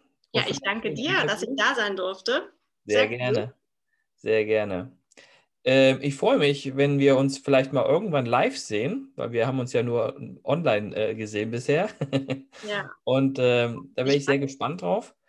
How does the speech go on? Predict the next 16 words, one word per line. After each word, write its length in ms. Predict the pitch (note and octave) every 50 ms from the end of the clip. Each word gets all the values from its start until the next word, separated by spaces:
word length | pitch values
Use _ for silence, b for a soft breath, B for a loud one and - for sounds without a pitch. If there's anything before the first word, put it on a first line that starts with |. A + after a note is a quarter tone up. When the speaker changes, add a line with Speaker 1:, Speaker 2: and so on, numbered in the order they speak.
| b b b b
Speaker 2:
Vielleicht 220 | - D3+ F3 F3
schaffen 180 | - F3+ F#3 F#3
wir 60 | F3+
es 80 | F3
ja 80 | - E3
mal 200 | D#3+ D#3+ D#3+ D3+
zusammen 320 | - D3 C#3 C#3+ D#3 F3
auf 120 | F3+ F3+ F3
der 120 | - -
Bühne 260 | D3+ D#3 F3 F3+ F#3
zu 140 | F#3 - F3+
stehen. 480 | F3+ - - F3+ F#3 G#3+ C4 C4+ C4+ _ _ _ _ _ _ _ -
Speaker 1:
Das 260 | - G3+ B3 B3+ - -
wär 120 | G3 G3+ -
cool. 200 | C#3+ C#3+ C#3+ D3+ D#3 D#3
Speaker 2:
Ähm, 60 | D3+